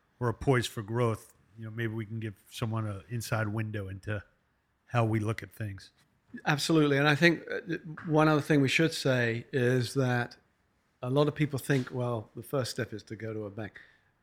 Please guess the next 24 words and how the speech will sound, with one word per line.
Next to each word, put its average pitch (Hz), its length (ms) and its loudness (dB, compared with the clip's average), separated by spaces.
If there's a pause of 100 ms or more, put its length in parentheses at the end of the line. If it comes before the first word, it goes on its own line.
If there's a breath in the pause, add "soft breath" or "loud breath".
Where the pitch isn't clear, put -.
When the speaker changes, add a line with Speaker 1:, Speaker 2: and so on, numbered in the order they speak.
(200)
Speaker 2:
Remember, 143 480 6
lenders 147 680 4 (160)
are 139 80 -4
not 139 280 2 (380)
looking 135 500 0
for 120 640 -2 (1700)
the, 113 160 -6 (140)
the 120 300 -2
upside. - 580 -8 (180)
They're 123 160 0
looking 120 500 -2
to - 100 -10
get 120 240 -4
their 110 200 -4 (600)
capital 143 400 4
returned 117 680 -2 (120)
and 107 180 -8
a 107 240 -4 (100)
reasonable 117 540 0
return 110 400 -6
on 101 120 -6
the 98 60 -8
capital. 98 540 -12 (440 soft breath)
So 127 420 0